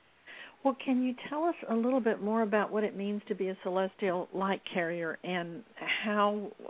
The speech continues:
how you've been involved with the Tzolk'in calendar and the orbs?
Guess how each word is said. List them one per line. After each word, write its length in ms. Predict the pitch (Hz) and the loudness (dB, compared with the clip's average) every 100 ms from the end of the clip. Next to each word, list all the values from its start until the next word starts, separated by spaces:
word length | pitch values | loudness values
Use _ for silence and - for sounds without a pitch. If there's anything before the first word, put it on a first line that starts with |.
| - - | -12 -8
how 320 | - - 220 | -8 -4 0
you've 240 | 240 220 | 0 2
been 140 | 208 202 | 2 2
involved 560 | 190 180 175 175 185 | 2 4 6 4 0
with 140 | 180 - 185 | -4 -2 -2
the 300 | 170 165 175 - - - | 0 -2 -6 -14 -12 2
Tzolk'in 420 | 190 190 190 170 | 2 2 -4 -8
calendar 640 | - 175 180 180 180 175 170 | -4 -2 -2 -4 -4 -4 -6
and 480 | 180 170 170 170 165 - | -8 -8 -8 -10 -12 -2
the 80 | 185 | 0
orbs? 500 | 175 175 170 170 | 4 4 2 0